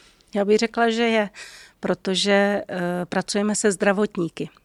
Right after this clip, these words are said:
Převážně. Převážně se zdravotníky, zdravotnickým personálem, i když jsme k dispozici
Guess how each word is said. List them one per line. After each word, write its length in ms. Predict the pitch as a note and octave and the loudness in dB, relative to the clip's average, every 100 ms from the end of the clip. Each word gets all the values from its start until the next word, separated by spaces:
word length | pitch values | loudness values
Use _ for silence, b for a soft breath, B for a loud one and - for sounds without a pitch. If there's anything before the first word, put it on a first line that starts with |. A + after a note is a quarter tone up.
| - | -4
Převážně. 540 | - F#3+ F#3+ E3+ D#3 | 0 4 4 2 -6
Převážně 480 | - F#3+ G3 G#3 G#3+ | -4 0 2 4 2
se 160 | - G3+ | -2 -4
zdravotníky, 640 | F#3 F#3+ F#3 G3+ F#3+ F#3+ | -2 -4 -2 -4 -4 -4
zdravotnickým 720 | E3+ F3 F#3 F#3+ F#3+ - F#3+ | -2 -2 -2 -4 -6 -4 -6
personálem, 800 | F#3 F3+ F3+ F3+ F3+ F3 E3+ F3+ - | -4 -4 -2 0 0 0 -2 -4 -6
i 60 | |
když 200 | F3 F3+ | -6 -6
jsme 240 | - G3 E3 | -4 -2 -4
k 80 | |
dispozici 800 | D3+ - - F3 F3 - F3+ F3+ | -6 -8 -4 -4 -2 -4 -4 -4